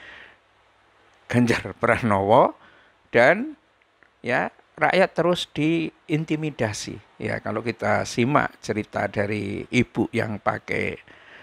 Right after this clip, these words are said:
eh, jilbab hitam itu, bagaimana dia dibentak-bentak oleh kepolisian, eh, Purworejo, warga Wadas. Kebayang nggak, pemirsa? Orang sudah hancur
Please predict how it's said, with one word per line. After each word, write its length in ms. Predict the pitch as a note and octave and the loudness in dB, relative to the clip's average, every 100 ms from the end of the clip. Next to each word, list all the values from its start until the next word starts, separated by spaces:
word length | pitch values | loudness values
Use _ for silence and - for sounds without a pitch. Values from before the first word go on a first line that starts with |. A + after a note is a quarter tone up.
| - - | -18 -6
eh, 520 | G2 F#2+ F#2+ F2 - F#2 | -4 -2 -2 -2 -4 -4
jilbab 420 | - G#2+ A2+ G#2 - | -2 0 0 -2 -2
hitam 400 | A2+ - G#2+ G#2+ | -6 -4 -4 -4
itu, 420 | G2+ C3 F#3+ A#3+ | -2 0 0 0
bagaimana 880 | - A2+ G#2+ G#2+ G2+ G2+ G2 G2 - - - - | -2 -2 -2 -2 -2 -2 -4 -4 -8 -12 -18 -10
dia 480 | G#2+ G#2 G#2+ - - | -6 -4 -2 -4 -6
dibentak-bentak 1120 | - G2+ G#2+ G#2 - - - G#2+ - - - | -12 -6 -4 -4 -2 -4 -4 -6 -2 -2 0
oleh 240 | A2+ G#2 G#2+ | -2 0 0
kepolisian, 960 | A2 - A2 G#2 G2+ - A2+ G#2 A2+ C3+ - - - - - | -2 2 2 2 -2 -4 -2 -2 -4 -12 -20 -20 -20 -20 -8
eh, 320 | - G2 G2 | -4 -2 -2
Purworejo, 1040 | - - A2 A2 G#2+ G#2+ - A#2 C#3 G#3 - _ _ _ _ _ _ - | -2 0 4 4 2 0 2 6 6 4 -2 _ _ _ _ _ _ -14
warga 400 | G#2 - - A2 | -8 -8 -2 2
Wadas. 560 | A2+ G#2 - A#2+ D3+ | 2 2 2 0 0
Kebayang 420 | - - C#3 F#3+ G#3+ | -6 2 4 4 2
nggak, 160 | C3 - | 0 0
pemirsa? 640 | A2+ G#2 G2+ G#2+ - - - | -4 -4 -6 -8 -10 -12 2
Orang 400 | C3 C3 A2+ A2+ | 4 4 2 -4
sudah 560 | A#2+ - G#2+ G#2+ G#2+ G2+ - - - A2+ | -8 -8 -6 -6 -6 -12 -18 -20 -6 0
hancur 720 | A2+ G#2 - B3+ D3+ A#2 | 0 0 2 4 6 4